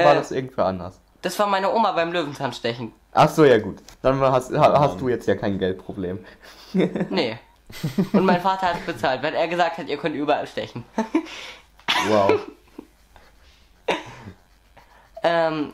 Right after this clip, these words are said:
Speaker 2: und, und dann war es halt so, dass wir die, warte, was wollte ich jetzt sagen? Perfekte Voraussetzungen als Deutschlehrer, wenn man vergisst, was man sagen möchte.
Speaker 1: Mhm.
Speaker 3: Super.
Speaker 1: Haben unsere auch immer.
Speaker 2: Äh.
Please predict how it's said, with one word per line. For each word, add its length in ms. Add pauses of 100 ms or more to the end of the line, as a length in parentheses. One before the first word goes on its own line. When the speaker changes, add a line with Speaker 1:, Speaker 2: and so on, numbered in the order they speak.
Speaker 2:
und, 520 (1000)
und 120
dann 160
war 160
es 100
halt 200
so, 180
dass 380
wir 460 (840)
die, 400 (300)
warte, 240
was 160
wollte 160
ich 80
jetzt 140
sagen? 280 (540)
Perfekte 400
Voraussetzungen 720
als 160
Deutschlehrer, 640 (360)
wenn 100
man 100
vergisst, 380
was 140
man 140
sagen 260
möchte. 380 (1800)
Speaker 1:
Mhm. 520
Speaker 3:
Super. 280
Speaker 1:
Haben 160
unsere 400
auch 160
immer. 160
Speaker 2:
Äh. 40